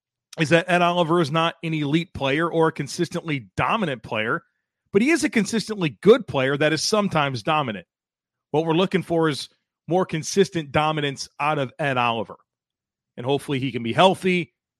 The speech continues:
and live up to that contract moving forward. Daquan Jones, sixteen games, sixteen starts on the field for sixty-one percent of the defensive snaps, two sacks, three tackles for loss, thirty pressures. And folks, Daquan Jones was one of my favorite stories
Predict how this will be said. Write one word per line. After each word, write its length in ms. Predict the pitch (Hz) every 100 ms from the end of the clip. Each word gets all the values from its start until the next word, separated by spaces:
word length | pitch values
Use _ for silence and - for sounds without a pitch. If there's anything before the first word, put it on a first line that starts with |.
| _ -
and 160 | 123 127
live 160 | 143
up 140 | 139 -
to 80 |
that 180 | 135 127
contract 500 | - 123 120 131 113
moving 300 | 127 117 113
forward. 420 | 104 101 92 80 - _ _ _ _ _ - _ -
Daquan 420 | 175 175 180 165
Jones, 420 | 120 156 147 117
sixteen 600 | - 196 - - 180 160
games, 440 | 135 156 160 156 143
sixteen 600 | - 185 - - 156 139
starts 400 | - 160 156 156
on 180 | 170
the 60 | 165
field 320 | 131 160 160
for 140 | 143 127
sixty-one 600 | - 175 - 147 156 156
percent 400 | 139 - 160 151
of 60 |
the 80 | 131
defensive 420 | 143 147 139 127
snaps, 560 | - 147 143 143 - - _ _ _ _
two 160 | - 180
sacks, 420 | - 180 170 -
three 200 | - 156
tackles 380 | 151 147 143 139
for 140 | -
loss, 320 | 131 131 123 -
thirty 320 | 151 143 113
pressures. 600 | - 135 123 131 123 - _ _ _ _ _
And 160 | 117 113
folks, 400 | 156 156 139 -
Daquan 540 | 147 151 - 143 131
Jones 400 | 107 135 131 120
was 100 | 113
one 140 | 120 127
of 20 |
my 100 | 117
favorite 380 | - 135 127 120
stories 580 | - 127 123 117 -